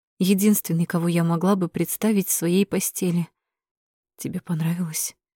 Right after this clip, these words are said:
тихо спросил Ник. Он всё ещё был во мне, а я всё ещё лежала под ним, и более сильной близости трудно было представить.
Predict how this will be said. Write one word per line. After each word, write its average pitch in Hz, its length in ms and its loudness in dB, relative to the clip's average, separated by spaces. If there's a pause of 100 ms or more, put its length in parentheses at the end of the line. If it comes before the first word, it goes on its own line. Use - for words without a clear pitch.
(400)
тихо - 260 -2
спросил 170 420 0
Ник. 156 360 -2 (580)
Он 175 120 0
всё 254 200 2
ещё 247 220 2
был 220 220 4
во 214 120 4
мне, 220 420 4 (320)
а 170 80 -2
я 170 160 4
всё - 200 0
ещё 185 260 2
лежала 165 360 2
под 160 200 0
ним, 185 260 4 (560)
и 170 60 -2
более 226 340 6
сильной 208 500 2
близости 196 600 0
трудно 190 340 0
было 160 240 2
представить. - 720 -4